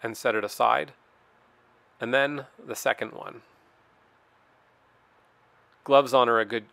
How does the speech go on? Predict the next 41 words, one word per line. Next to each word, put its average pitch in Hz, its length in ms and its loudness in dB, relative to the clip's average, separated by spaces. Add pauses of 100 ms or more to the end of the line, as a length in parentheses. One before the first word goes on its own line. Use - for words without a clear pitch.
idea 113 320 -2
at 104 80 -2
this 110 160 -8
point, 113 260 -4
of - 120 -14
course, 110 240 -4
because 107 280 -8
you'll 107 140 -8
end 113 160 -6
up 107 140 -6
with - 180 -12
ink 110 220 -10
on 107 80 -10
your 101 100 -10
hands. 101 440 -12 (680)
And 131 100 -2
any 202 160 2
rollers 160 460 6
you've 131 180 -4
used 120 400 -6
go 120 200 0
into 117 200 -8
the 110 120 -4
little 107 260 -4
holder - 480 -8 (420)
and 131 160 -4
pop 120 200 4
the 120 80 -8
sign 110 280 4
on 101 140 -2
top. - 360 -2 (2500)
So 156 180 6
bringing 190 380 6
our 165 100 10
inky 156 280 -2
rollers 131 460 6
over 127 260 0
to 127 100 -4
the 117 80 -4
cleaning 139 400 -4
station, 127 560 -2